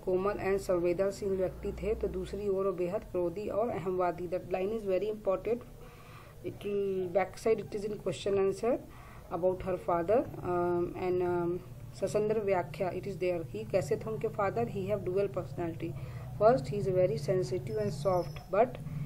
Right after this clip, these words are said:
he is a very short tempered and ego, egoistic।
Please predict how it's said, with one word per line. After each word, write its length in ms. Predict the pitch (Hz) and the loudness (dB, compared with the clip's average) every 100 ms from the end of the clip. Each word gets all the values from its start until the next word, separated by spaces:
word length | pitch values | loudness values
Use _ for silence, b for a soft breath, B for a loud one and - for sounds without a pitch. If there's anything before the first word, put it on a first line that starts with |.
| B - | B -2
he 120 | 196 | 2
is 100 | 196 | 4
a 80 | 185 | 6
very 460 | 175 180 202 262 294 - - - - - B B B B - | 6 6 6 4 2 0 -6 -4 -4 -4 B B B B -6
short 380 | - 202 - - | 2 2 4 6
tempered 380 | 214 214 233 | 6 6 2
and 360 | - 208 320 - | 2 2 2 0
ego, 420 | 190 185 202 190 - | -2 4 4 4 0
egoistic। 580 | 202 220 214 - 175 | 6 6 6 0 -2